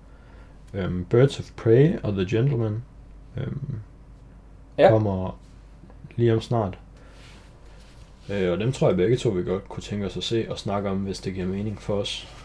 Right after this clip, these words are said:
Speaker 2: Ja,
Speaker 1: Hvis
Speaker 2: altså,
Speaker 1: vi
Speaker 2: det,
Speaker 1: synes,
Speaker 2: det
Speaker 1: de er
Speaker 2: tænker
Speaker 1: spændende at
Speaker 2: jeg.
Speaker 1: snakke om.
Speaker 2: Ja, regner med Birds of Prey, det er lidt sådan en episode, man kan lave for måske at få lyttere. Der regner med, det er sådan en, folk kan klikke ind på.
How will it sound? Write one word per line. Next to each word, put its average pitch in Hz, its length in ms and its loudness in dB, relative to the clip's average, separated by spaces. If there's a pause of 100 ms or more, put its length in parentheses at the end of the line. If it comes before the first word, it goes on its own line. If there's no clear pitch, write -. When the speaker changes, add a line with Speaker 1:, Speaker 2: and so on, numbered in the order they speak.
(120)
Speaker 2:
Ja, 170 360 12
Speaker 1:
Hvis 135 140 10
Speaker 2:
altså, 135 40 4
Speaker 1:
vi 131 40 2
Speaker 2:
det, - 40 4 (160)
Speaker 1:
synes, - 20 -6
Speaker 2:
det 214 80 4
Speaker 1:
de - 40 2
er - 20 2
Speaker 2:
tænker 196 180 10
Speaker 1:
spændende 113 180 10
at - 80 8
Speaker 2:
jeg. - 20 6
Speaker 1:
snakke 101 180 4
om. 95 100 -2 (580)
Speaker 2:
Ja, 151 220 10
regner 170 280 12
med - 80 6
Birds 170 240 12
of 127 140 -6
Prey, 143 200 10
det 160 80 8
er 160 80 10
lidt 147 180 8
sådan 135 180 6
en 123 60 8
episode, 131 320 6
man 127 140 8
kan 123 120 -2
lave 123 240 10
for 135 160 6
måske 123 200 4
at 127 60 6
få 131 80 -2
lyttere. 123 420 4 (540)
Der 139 80 4
regner 135 300 10
med, 127 80 8
det 127 60 8
er 131 60 6
sådan 139 180 4
en, 123 60 4
folk 131 180 4
kan - 140 -12
klikke 131 280 2
ind 131 140 2
på. 123 240 0